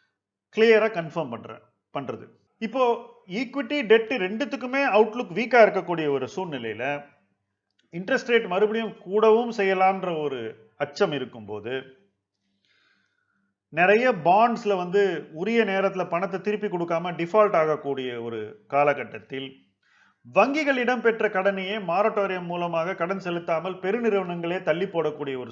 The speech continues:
சூழ்நிலையில, பாண்ட்ஸ் மூலமாக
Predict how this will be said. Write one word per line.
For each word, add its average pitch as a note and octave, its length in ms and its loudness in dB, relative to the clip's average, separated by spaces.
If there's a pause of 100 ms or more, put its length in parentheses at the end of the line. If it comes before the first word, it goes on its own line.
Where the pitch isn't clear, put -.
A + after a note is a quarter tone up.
சூழ்நிலையில, C3+ 440 -8 (1500)
பாண்ட்ஸ் B3+ 520 4
மூலமாக G3 600 0